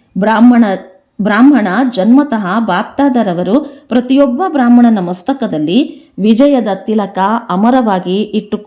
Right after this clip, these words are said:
ಇಟ್ಟಿದ್ದೇವೆ. ಆದ್ದರಿಂದ ನೀವು ಅನುಭವದ ವರದಾನಿಯಾಗಿದ್ದೀರಿ. ಈಗ ನಿಮ್ಮೊಂದಿಗೆ ಈ ಪ್ರತಿಜ್ಞೆ ಮಾಡಿಕೊಳ್ಳಿರಿ.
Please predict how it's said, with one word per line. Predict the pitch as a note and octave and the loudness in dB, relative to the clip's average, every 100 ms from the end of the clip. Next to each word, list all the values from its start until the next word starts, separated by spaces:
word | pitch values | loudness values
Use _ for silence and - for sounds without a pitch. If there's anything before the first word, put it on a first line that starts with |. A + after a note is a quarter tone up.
| _ | _
ಇಟ್ಟಿದ್ದೇವೆ. | A#3 A#3+ A#3+ E3+ E3 E3+ E3 - - _ _ _ - | 0 2 -2 0 -2 0 -2 -6 -16 _ _ _ -4
ಆದ್ದರಿಂದ | F#3 F#3 F3+ A3+ F3+ C4+ - _ | -2 0 4 2 2 -6 -12 _
ನೀವು | A3+ A3+ G#3+ | 0 2 0
ಅನುಭವದ | G3 A#3+ D4+ C#4 A3+ G#3 G#3+ | 2 2 2 2 2 2 0
ವರದಾನಿಯಾಗಿದ್ದೀರಿ. | A3+ F#3 F#3+ G#3+ C4+ D4+ C4+ F#3+ F3 D3 E3+ D#3 - _ _ _ | 0 0 0 2 4 4 4 0 -8 -8 -6 -6 -10 _ _ _
ಈಗ | A3+ A#3 G#3 F3+ - - | 0 2 2 0 -4 -2
ನಿಮ್ಮೊಂದಿಗೆ | G#3 A3+ C#4 C#4+ A#3+ | 4 6 4 2 -2
ಈ | A#3 A3+ | -2 -4
ಪ್ರತಿಜ್ಞೆ | A3 F3+ A3+ G#3+ B3+ | -4 -8 -6 0 2
ಮಾಡಿಕೊಳ್ಳಿರಿ. | B3+ A#3+ A#3+ B3 A#3+ A#3+ | 4 2 0 0 0 0